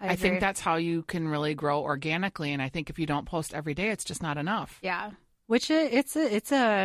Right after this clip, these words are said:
Speaker 1: an effort. Like,
Speaker 2: Yeah,
Speaker 1: you
Speaker 2: for
Speaker 1: really
Speaker 2: sure.
Speaker 1: need, like, concentrated effort. It's not even, like,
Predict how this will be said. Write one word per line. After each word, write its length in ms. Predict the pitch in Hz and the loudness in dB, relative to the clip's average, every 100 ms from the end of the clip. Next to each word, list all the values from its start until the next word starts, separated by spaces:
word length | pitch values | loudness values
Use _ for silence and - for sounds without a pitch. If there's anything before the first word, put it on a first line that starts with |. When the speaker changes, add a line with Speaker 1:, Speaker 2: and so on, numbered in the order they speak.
| 190 | 0
Speaker 1:
an 140 | 196 | 0
effort. 460 | 180 190 - 151 - 220 | 0 0 -2 -8 -8 -2
Like, 160 | 185 | 4
Speaker 2:
Yeah, 260 | 247 320 240 | 6 6 6
Speaker 1:
you 140 | 269 | 6
Speaker 2:
for 100 | 220 | 6
Speaker 1:
really 160 | 220 226 | 6 8
Speaker 2:
sure. 200 | 226 190 | 6 4
Speaker 1:
need, 80 | 196 | 2
like, 160 | 190 | -4
concentrated 840 | - - 202 208 214 208 185 180 180 | -4 0 2 2 -2 -2 -2 -4 -4
effort. 460 | 196 - 185 180 - - - _ | -8 -6 -4 -6 -10 -20 -20 _
It's 100 | - | 2
not 220 | 240 247 | 4 6
even, 420 | 294 233 196 190 185 | 6 4 4 4 2
like, 380 | 170 165 - | 0 -2 -10